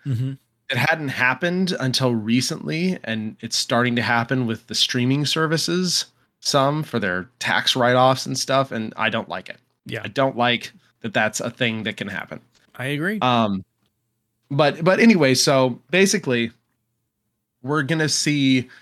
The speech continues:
Speaker 2: a, uh, basically a roughly, I think, like, ten dollar increase
Speaker 1: Yeah, that's what they've
Speaker 2: in
Speaker 1: said.
Speaker 2: the, in the price of physical books. And this will go into effect starting with,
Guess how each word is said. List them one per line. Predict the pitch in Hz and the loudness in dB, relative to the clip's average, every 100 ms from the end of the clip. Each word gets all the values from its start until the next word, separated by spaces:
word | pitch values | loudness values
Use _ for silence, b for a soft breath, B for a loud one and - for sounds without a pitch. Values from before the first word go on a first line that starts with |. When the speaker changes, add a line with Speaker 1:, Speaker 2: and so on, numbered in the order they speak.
| B _ _ - | B _ _ -2
Speaker 2:
a, | 127 120 117 110 110 | 0 2 2 0 -2
uh, | - 117 113 107 104 104 - _ _ _ _ 131 | -4 -4 -2 0 -2 -4 -8 _ _ _ _ -6
basically | 160 165 175 156 143 127 | -2 0 -2 -2 2 2
a | 117 113 - | 2 -2 -6
roughly, | 120 139 131 131 123 120 117 117 117 | -2 -2 -2 -2 0 2 2 0 -4
I | 113 | -10
think, | 127 117 _ | -12 -14 _
like, | 117 | -10
ten | - 123 123 | -8 -6 -4
dollar | 117 101 98 | -4 -4 -6
increase | 98 95 - - - - | -8 -14 -16 -10 -10 -8
Speaker 1:
Yeah, | 120 104 101 | -8 -8 -8
that's | 117 - | -8 -8
what | 113 | -8
they've | 113 | -6
Speaker 2:
in | |
Speaker 1:
said. | 117 117 | -2 -2
Speaker 2:
the, | 110 110 - | 0 -2 -2
in | 117 | -4
the | 117 | -6
price | - 120 120 - - | 0 0 2 -2 -4
of | 120 113 | -8 -6
physical | 117 107 113 104 | -6 -6 -8 -8
books. | - - - | -10 -8 -6
And | 127 | 0
this | 135 147 | 0 2
will | 170 | 2
go | 156 | 2
into | 151 139 | 2 2
effect | 131 131 135 - | 0 0 0 0
starting | 135 127 123 123 120 | 0 0 0 -4 -2
with, | 120 117 - | -2 -4 -8